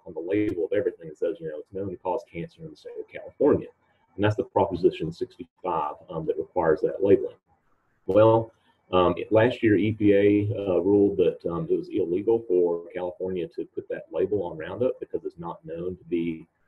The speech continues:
uh, a cancer-causing agent. Um, and this week, again, the can-, um, the judge in California ruled that, um, that Proposition sixty-five would no longer be allowed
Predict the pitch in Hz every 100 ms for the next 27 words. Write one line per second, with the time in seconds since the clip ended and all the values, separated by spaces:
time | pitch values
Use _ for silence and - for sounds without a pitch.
0 | _ 80 - - 90 87 82 - 85 82
1 | 76 90 120 151 - _ _ _ 85 85
2 | 82 85 85 90 - 107 104 90 90 87
3 | 82 - _ 101 95 82 80 78 78 82
4 | 80 107 123 85 78 - - 87 82 87
5 | 80 - 90 87 85 82 95 92 90 92
6 | - - 87 85 85 87 - - 92 -
7 | 92 85 - - 98 95 92 92 90 85
8 | 85 87 98 104 95 95 92 87 87 85
9 | 87 87 85